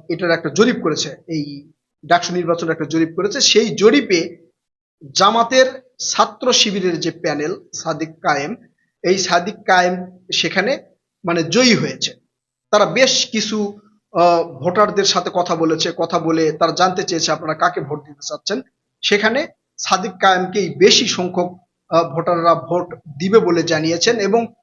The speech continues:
আরো অনেকেই, মানে বেশিরভাগই, আহ, তারা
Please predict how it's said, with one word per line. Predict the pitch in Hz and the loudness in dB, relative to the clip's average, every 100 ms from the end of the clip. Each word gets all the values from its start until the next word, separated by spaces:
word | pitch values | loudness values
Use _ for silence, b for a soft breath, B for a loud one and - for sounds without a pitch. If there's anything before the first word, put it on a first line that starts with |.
| _ _ 180 | _ _ 2
আরো | 226 254 | 4 6
অনেকেই, | 196 196 214 196 165 | 4 0 0 0 2
মানে | 170 | 0
বেশিরভাগই, | 160 269 269 233 220 220 240 - | 2 0 2 2 2 0 -4 -6
আহ, | - 180 170 160 | -6 -4 -4 0
তারা | 185 180 | 4 6